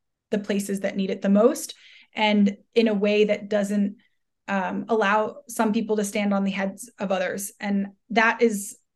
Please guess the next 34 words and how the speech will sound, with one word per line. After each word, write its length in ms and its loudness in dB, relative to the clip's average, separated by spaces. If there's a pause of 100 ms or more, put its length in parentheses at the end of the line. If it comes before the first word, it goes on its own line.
for 160 -6
me, 300 2
the, 520 -6
the 380 -6
part 380 -2
of 120 -8
Climatopia 580 -4
that 120 -4
I'm 320 -2
really 300 8
trying 400 -2
to 460 -2 (460)
nail 280 6
down 360 4
and 240 2
understand 680 -2
is 100 -4
how 220 2
can 180 -2
we 100 -2
make 380 0 (300)
these 320 -2
futures? 420 -2
How 180 2
can 160 -2
we 140 -2
be 220 -4
big 340 -2
thinkers 400 0
and 160 0
cr-, 280 -6 (100)
creative 560 6
thinkers 480 -2
and, 440 -2